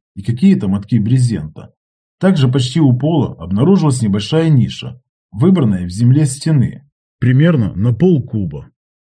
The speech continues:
с двумя полочками и закрытая крышкой, выполненной из досок и ватного матраса. А вот и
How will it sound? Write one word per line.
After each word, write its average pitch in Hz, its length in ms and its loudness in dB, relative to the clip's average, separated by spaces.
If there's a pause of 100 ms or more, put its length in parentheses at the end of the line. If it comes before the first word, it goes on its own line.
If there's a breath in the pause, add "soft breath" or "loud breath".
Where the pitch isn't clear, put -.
с 87 100 -16
двумя 147 280 2
полочками 143 720 -4
и 123 60 2
закрытая 123 580 0
крышкой, 101 560 -4
выполненной 98 600 0
из 92 200 -8
досок 151 480 -4
и 110 100 -4
ватного 117 400 -2
матраса. 117 640 -4 (640)
А 78 120 -12
вот 160 260 0
и 127 240 0